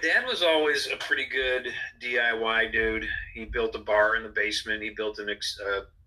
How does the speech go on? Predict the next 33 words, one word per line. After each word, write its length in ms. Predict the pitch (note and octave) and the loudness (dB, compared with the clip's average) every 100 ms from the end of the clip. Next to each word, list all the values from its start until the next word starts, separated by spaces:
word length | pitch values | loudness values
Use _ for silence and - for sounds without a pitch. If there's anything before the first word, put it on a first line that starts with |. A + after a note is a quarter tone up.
| _ | _
you 120 | A2 G2+ | -2 0
know, 100 | G2 | 0
a 500 | - - _ - A2 | -4 -8 _ -8 -6
enclosed 420 | G#2+ A#2 A2 - | -4 -2 -2 0
patio 400 | A#2 G#2+ A2 G#2+ | 2 2 2 0
on 120 | G#2+ | 2
the 60 | G2+ | 2
house 400 | G#2+ G#2+ G#2+ - | 2 2 2 2
when 80 | A2+ | 0
I 100 | G#2+ | 0
was 140 | G#2 | 0
a 40 | |
kid. 360 | - A#2 A2 G#2+ | -2 0 0 0
So 120 | - | 0
I 300 | G#2+ A#2 C3+ | 0 0 2
always 280 | E3 B2+ - | 2 2 2
saw 160 | B2 A#2+ | 0 0
him 100 | G2+ | -2
working 300 | G2+ G#2+ A#2+ | -2 -2 -2
with 100 | A2+ | -2
stuff, 400 | - A#2+ A#2+ - _ - - - - | -2 0 -4 -6 _ -20 -16 -14 -8
and 80 | G#2+ | -4
he 80 | G#2+ | 2
had 140 | G#2+ | 2
a 40 | A2 | 4
little 280 | A2+ G#2 - | 2 0 -2
tool 240 | - A#2+ A#2 | -4 -4 -2
room 280 | A#2+ A#2+ A#2 | -2 -2 -2
in 60 | |
the 60 | A2 | 0
basement 480 | G#2+ A2+ - A#2+ A2 | 2 2 0 -2 -2
that 120 | |
I 80 | G#2+ | -2